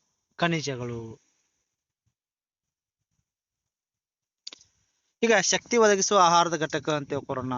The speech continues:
ಶಕ್ತಿ ಒದಗಿಸುವ ಆಹಾರದ ಘಟಕ ಅಂದ್ರೆ ಕಾರ್ಬೋಹೈಡ್ರೇಟ್‌ಗಳು ಅಂದ್ರ ಶರ್ಕರೆಗಳು ಅಂತ ಕರಿತೇವೆ ಮತ್ತು ಕೊಬ್ಬುಗಳು ಇಂಗ್ಲಿಷ್‌ನಾಗ ಲಿಪಿಡ್‌ಗಳು ಅಂತ ಕರಿತೇವೆ. ಇವು ವಿವಿಧ ಚಟುವಟಿಕೆಯನ್ನ ನಿರ್ವಹಿಸಲು ನಮಗೆ ಶಕ್ತಿಯನ್ನು ಒದಗಿಸ್ತವೆ. ಅದಕ್ಕಾಗಿಂದ ಇವುಗಳನ್ನ ಶಕ್ತಿ ಒದಗಿಸುವ ಆಹಾರಗಳು ಅಂತ ಕರೆಯಲಾಗ್ತದೆ.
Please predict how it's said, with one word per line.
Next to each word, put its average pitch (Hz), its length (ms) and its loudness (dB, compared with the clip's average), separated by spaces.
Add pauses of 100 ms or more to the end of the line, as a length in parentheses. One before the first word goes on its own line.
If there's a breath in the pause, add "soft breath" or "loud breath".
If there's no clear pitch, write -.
(180)
ಶಕ್ತಿ - 320 -2
ಒದಗಿಸುವ 185 340 0
ಆಹಾರದ 160 300 0
ಘಟಕ 147 320 -10
ಅಂದ್ರೆ 147 440 -4 (640)
ಕಾರ್ಬೋಹೈಡ್ರೇಟ್‌ಗಳು 160 1300 0
ಅಂದ್ರ 147 360 -2
ಶರ್ಕರೆಗಳು 156 640 -2
ಅಂತ 143 120 -8
ಕರಿತೇವೆ 139 500 -10
ಮತ್ತು 139 240 -10
ಕೊಬ್ಬುಗಳು 147 760 -2
ಇಂಗ್ಲಿಷ್‌ನಾಗ 143 360 -4
ಲಿಪಿಡ್‌ಗಳು 156 600 -2
ಅಂತ 131 120 -10
ಕರಿತೇವೆ. 139 500 -8 (420 loud breath)
ಇವು 185 440 4 (400)
ವಿವಿಧ 202 280 4
ಚಟುವಟಿಕೆಯನ್ನ 170 800 -4
ನಿರ್ವಹಿಸಲು 156 560 -2
ನಮಗೆ 143 300 -2
ಶಕ್ತಿಯನ್ನು 160 540 -4
ಒದಗಿಸ್ತವೆ. 139 420 -6
ಅದಕ್ಕಾಗಿಂದ 143 460 -4
ಇವುಗಳನ್ನ 139 420 -2
ಶಕ್ತಿ - 340 -6
ಒದಗಿಸುವ 143 500 -2
ಆಹಾರಗಳು 123 520 -4
ಅಂತ 120 180 -10
ಕರೆಯಲಾಗ್ತದೆ. 117 1000 -10